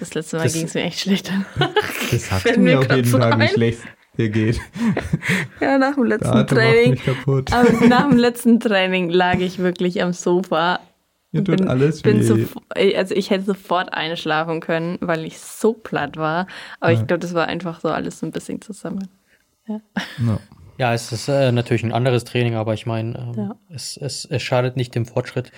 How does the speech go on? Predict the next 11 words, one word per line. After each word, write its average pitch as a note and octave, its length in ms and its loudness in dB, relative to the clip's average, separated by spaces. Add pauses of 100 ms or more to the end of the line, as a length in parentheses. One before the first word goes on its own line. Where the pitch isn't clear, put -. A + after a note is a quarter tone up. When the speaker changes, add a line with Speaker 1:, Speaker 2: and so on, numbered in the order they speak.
(160)
Speaker 2:
Ich - 80 -20
meine, A2 180 2
Speaker 3:
Ja. F#2 40 2
Speaker 2:
wir, - 920 -10
<coughs> - 420 -10
Entschuldigung, B2+ 440 -2
ähm, A2+ 320 -2 (380)
wir B2 220 4
belasten A#2 440 2
nicht, A#2+ 300 0
ähm, A2+ 500 -2